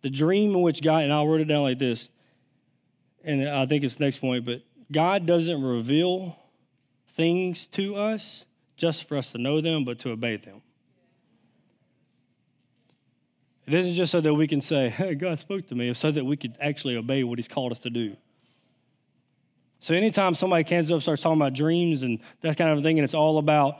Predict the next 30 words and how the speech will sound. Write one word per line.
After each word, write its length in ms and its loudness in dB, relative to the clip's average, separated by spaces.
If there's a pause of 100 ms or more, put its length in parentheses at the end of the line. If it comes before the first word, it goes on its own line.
(140)
"Look 200 0
at 80 4
me, 240 4
I'm 220 0
good, 240 2
I'm 120 -2
smart," 480 2 (1080)
but 100 2
it 20 4
has 160 4
nothing 340 2
to 60 2
do 220 2
with 80 4
how 120 4
they're 140 0
living 240 2
their 140 2
life, 300 2
loving 260 0
the 80 -2
Lord 220 0
and 100 0
loving 260 0
others, 340 0
then 100 -4
don't 180 -4
listen 220 -8
to 80 -20
them. 140 -20